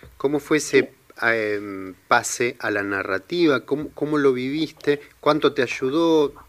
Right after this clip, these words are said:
Speaker 1: Te, te, te, ¿o fueron dos cosas completas, dos experiencias de escritura distintas?
Speaker 2: Eh, bueno, no sé si es, no sé si es posible separarse de,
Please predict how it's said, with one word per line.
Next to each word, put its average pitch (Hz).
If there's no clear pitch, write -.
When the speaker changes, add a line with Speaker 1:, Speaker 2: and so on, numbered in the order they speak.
Speaker 1:
Te, 131
te, 113
te, 110
¿o 107
fueron 143
dos 151
cosas 139
completas, 127
dos 147
experiencias 131
de 120
escritura 117
distintas? 92
Speaker 2:
Eh, 170
bueno, 170
no 180
sé 196
si 220
es, 208
no 196
sé 208
si 240
es 233
posible 196
separarse 170
de, 156